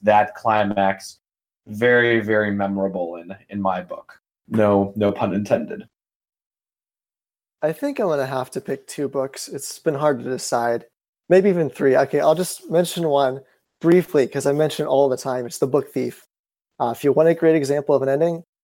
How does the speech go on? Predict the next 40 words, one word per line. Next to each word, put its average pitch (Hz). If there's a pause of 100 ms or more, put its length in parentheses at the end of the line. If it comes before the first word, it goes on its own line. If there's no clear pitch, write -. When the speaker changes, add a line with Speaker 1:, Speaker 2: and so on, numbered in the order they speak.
(160)
Speaker 2:
well, 147
if 160
you 254
want 277
a -
good 214
example 170
of -
anything, 160 (340)
it 196
aces 202
basically 147
everything 139
that 135
you 135
should 135
do 147
<laughs> -
in 175
a 143
book. - (380)
So 175
go 180
read 175
The 143
Book 135
Thief. 131 (760)
Uh, 127 (640)
my 139
second 208
example 143
is 127
gonna 131
be 135 (180)
Crime 160
and 143
Punishment, - (160)
uh, 151
by 143
Dostoevsky. -